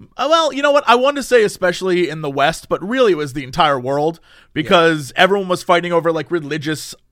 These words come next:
Speaker 1: iconography and, like, land, and, but it was, yeah, it was like, uh,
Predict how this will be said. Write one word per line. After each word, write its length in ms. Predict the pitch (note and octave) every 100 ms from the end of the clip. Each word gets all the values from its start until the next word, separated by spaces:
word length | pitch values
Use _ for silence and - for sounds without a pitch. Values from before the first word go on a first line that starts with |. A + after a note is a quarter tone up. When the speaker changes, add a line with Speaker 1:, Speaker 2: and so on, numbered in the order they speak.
| _ D3+
Speaker 1:
iconography 960 | F3 F3+ E3 D#3 D#3+ - D#3+ D#3 D3+
and, 100 | D#3+
like, 240 | E3 E3+
land, 520 | F#3 F#3+ F3+ F3+ F3+ F3+
and, 80 | - - -
but 240 | A3 A3+ _ _ _ _ _ -
it 140 | B3
was, 220 | C4 -
yeah, 120 | C#4
it 40 | D#4
was 100 | F#3+
like, 140 | G#3
uh, 120 | D3